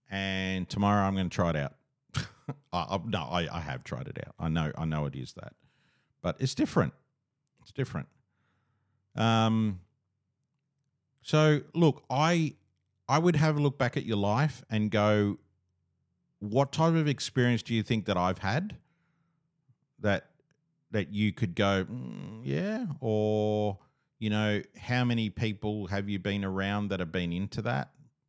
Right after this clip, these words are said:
stuff before? Um, I don't know if you've been to a psychic or a medium before. Um, you know, uh, there is some really good ones out there, and then there's some really, mm, like anything, uh, it's like trades and things,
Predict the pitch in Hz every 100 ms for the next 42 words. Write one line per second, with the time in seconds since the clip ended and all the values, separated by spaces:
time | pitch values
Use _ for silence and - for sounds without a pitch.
0 | _ - 120 113 - 113 - 117 117 117
1 | 113 _ _ _ - 95 92 92 90 95
2 | 98 107 95 104 101 - 90 85 101 101
3 | - 87 - 101 104 - 101 - 87 87
4 | 98 98 98 98 92 104 98 98 98 98
5 | - _ _ _ 90 90 87 87 87 85
6 | 85 85 82 - _ _ _ _ - 87
7 | 92 101 104 101 _ 85 90 90 90 87
8 | 85 85 78 62 - _ - 101 98 107
9 | - 113 104 110 110 117 113 117 110 113
10 | 113 120 117 117 110 - 104 101 95 95
11 | 90 98 92 95 90 87 78 - - -
12 | 95 90 - - 80 - 85 85 87 82
13 | 82 _ _ _ 78 76 - - - 87
14 | 87 85 87 - 78 80 - 90 90